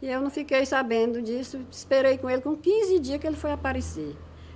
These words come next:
Quando ele apareceu lá, tava amarelinho, doente demais. Aí desse tempo ele nunca mais foi um homem sadio.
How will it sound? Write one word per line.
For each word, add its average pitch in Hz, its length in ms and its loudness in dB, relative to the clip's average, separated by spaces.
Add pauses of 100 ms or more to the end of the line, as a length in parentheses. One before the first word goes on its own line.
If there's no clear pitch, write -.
Quando 233 160 0
ele 262 100 2
apareceu 269 640 -2
lá, 262 180 -2
tava 262 300 -8
amarelinho, 240 1040 -4
doente 190 680 -4
demais. 180 600 -8
Aí 226 160 -8
desse 247 300 -8
tempo 233 320 -4
ele 247 100 -6
nunca 285 280 -8
mais 233 280 -8
foi 269 200 -10
um 262 100 -8
homem 226 140 -6
sadio. 190 520 -10